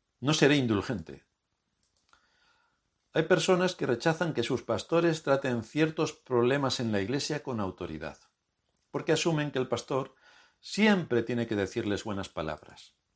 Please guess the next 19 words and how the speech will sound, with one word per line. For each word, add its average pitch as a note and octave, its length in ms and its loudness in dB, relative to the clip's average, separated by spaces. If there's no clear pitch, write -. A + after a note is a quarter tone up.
siempre C#3+ 580 2
tiene A#2 320 -4
que G2 80 -6
hablarles G#2 440 -2
con F#2+ 220 -6
mucha E3+ 460 -2
suavidad A2+ 640 -4
para G#2 220 -4
que F2+ 140 -8
no B2+ 120 -8
se - 140 -6
ofendan. B2+ 760 -4
Tiene F3 280 0
que F3 120 0
usar E3+ 340 4
una E3 160 2
entonación C#3+ 640 -2
casi F3+ 380 -2
musical, F#3 1040 4